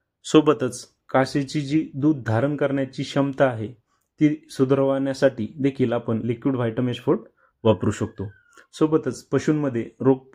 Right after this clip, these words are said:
रोगप्रतिरोधक क्षमता वाढवण्यासाठी आणि पशूंची चमक वाढवण्यासाठी देखील आपण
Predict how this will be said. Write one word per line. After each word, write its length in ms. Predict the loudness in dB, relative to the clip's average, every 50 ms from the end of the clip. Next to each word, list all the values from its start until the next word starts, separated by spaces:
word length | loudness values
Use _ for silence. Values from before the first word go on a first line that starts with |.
| _ -4
रोगप्रतिरोधक 1160 | 0 2 2 0 2 0 0 2 2 -2 -2 -2 -4 -2 -2 0 0 0 0 0 -2 -2 -4
क्षमता 380 | -4 0 0 2 2 4 2 2
वाढवण्यासाठी 680 | 2 2 0 -2 -4 -4 -4 0 0 0 0 0 -4 -6 -6 _ _ _ _ _ 0
आणि 240 | 2 2 2 0 -2 -2 0
पशूंची 400 | 0 2 2 0 0 0 -4 -6
चमक 360 | -2 2 2 2 2 2 0
वाढवण्यासाठी 520 | 0 0 0 0 -2 -4 -4 -4 -4 -2
देखील 280 | -2 -2 -2 0 0 -2
आपण 220 | 0 0 0 -2